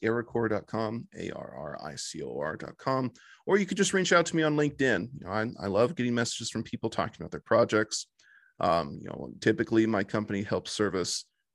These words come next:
uh, enterprise-sized companies. So if you have a ton of data and you have intuition around what you need to do with it, uh, but you're not sure how to go, or you just want a ringer for a project, just go ahead and, uh, give me a call and we'll see how we can help.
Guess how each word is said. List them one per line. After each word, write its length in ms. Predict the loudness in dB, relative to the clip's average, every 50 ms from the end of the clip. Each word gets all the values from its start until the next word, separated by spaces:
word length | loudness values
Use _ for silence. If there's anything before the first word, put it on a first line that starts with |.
| _ _ -8
uh, 160 | -6 -6 -6 -4
enterprise-sized 920 | -2 0 0 0 4 6 6 6 6 4 2 2 0 0 0 0 -2 -6 -6
companies. 480 | -4 -4 -4 -4 -2 -2 -2 -2 -2 -4
So 80 | -6
if 100 | -6 -6
you 100 | -8 -6
have 360 | -6 -4 -4 -4 -4 -6 -8 -10 _ _ _ _ _ _ -16
a 40 | -6
ton 200 | -2 0 2 2
of 80 | 4
data 300 | 4 4 4 4 4 2
and 100 | 2 0
you 140 | -4 -6 -6
have 120 | -8 -8 -8 -8 -4
intuition 600 | -2 -2 -2 -2 0 0 0 0 0 0 -2 -2
around 220 | 0 0 0 0
what 200 | -2 -2 -4 -4
you 60 | -6
need 100 | -4 -6
to 80 | -6 -4
do 160 | 0 2 2
with 160 | 2 2 2
it, 180 | 0 -2 -2 -4 _ _ _ _ _ _ _ _ _ -6
uh, 100 | -4 -4
but 140 | -4 -2 0
you're 80 | 0 0
not 120 | 0 0
sure 180 | 0 0 0 0
how 120 | 0 -2
to 100 | -4 -2
go, 240 | 0 2 2 4 4
or 120 | 4 2
you 80 | 0 -2
just 160 | -2 -4 -2
want 120 | -2 0
a 40 | 0
ringer 280 | 0 0 0 0 0 -2
for 140 | -2 -2 -4
a 60 | 0
project, 500 | 4 6 6 6 6 4 2 0 -2 _ -16 -20 -20 _ 2
just 220 | 2 2 4 8
go 100 | 8 10
ahead 200 | 10 10 10 8
and, 220 | 6 2 -2 -4 -8 _ -12 -12
uh, 60 | -10 -4
give 140 | -2 0 2
me 80 | 2 0
a 40 | -2
call 420 | 0 2 2 4 4 4 2 0
and 160 | -4 -6 -10 -12
we'll 160 | _ -16 -12 -10
see 120 | -6 -6
how 80 | -6 -6
we 160 | -6 -8 -10
can 100 | -10 -10
help. 320 | -10 -8 -8 -8 -10 -12